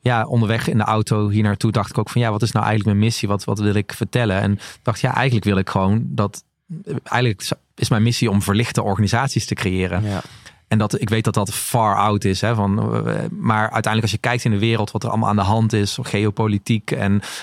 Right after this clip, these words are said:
Speaker 1: ehm, qua klimaat en qua menselijk welzijn, ontzettend grote uitdagingen. En organisaties hebben op dit moment eigenlijk de meeste grip op hoe de wereld wordt vormgegeven. Dus als we organisaties, zeg maar, en, en organisaties zijn uiteindelijk optelsommen van mensen. Als, als we daarin meer bewustzijn weten te brengen,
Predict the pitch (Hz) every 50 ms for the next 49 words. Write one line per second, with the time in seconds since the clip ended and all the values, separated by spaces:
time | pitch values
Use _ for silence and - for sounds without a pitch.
0 | - - - 104 101 101 101 98 98 98 101 110 135 165 113 - - 117 107 104
1 | 107 - - 120 113 107 110 113 104 98 98 98 101 - 117 101 104 101 - 107
2 | 107 117 110 110 - - 110 101 98 107 104 101 104 92 107 92 90 98 101 -
3 | - - - - - 123 - 175 175 - 127 - - - 113 104 - - - 120
4 | 127 107 95 80 85 90 98 95 95 92 107 131 - - - - - - _ _
5 | _ _ - - 95 - 120 104 92 117 104 113 117 117 131 - - 107 - 110
6 | 101 110 107 95 131 123 123 110 101 98 95 98 - - 107 120 107 107 98 90
7 | 95 98 98 110 117 123 - - - 98 - 117 120 120 - - - 104 - -
8 | 107 110 104 98 107 113 120 104 98 90 - 98 92 - - 160 185 165 104 104
9 | - - 92 87 90 - - 98 98 - - - 127 135 - - 117 104 101 101
10 | - - - - - _ _ _ _ _ _ - - 117 113 113 113 104 - 131
11 | 123 131 131 120 - - 107 104 - - - - - - - - - _ _ _
12 | - 113 101 113 110 - 101 104 - - 98 101 - - 110 107 104 120 113 -
13 | - 104 92 92 92 90 98 - - 113 - - 104 95 - - 110 101 95 90
14 | 101 92 98 107 113 120 107 - 98 90 107 131 - - 113 - - - 98 104
15 | - - 104 - 113 120 117 104 104 98 95 107 113 107 107 104 95 101 104 131
16 | 147 - - 98 90 87 87 90 90 98 - 101 82 87 87 85 90 95 123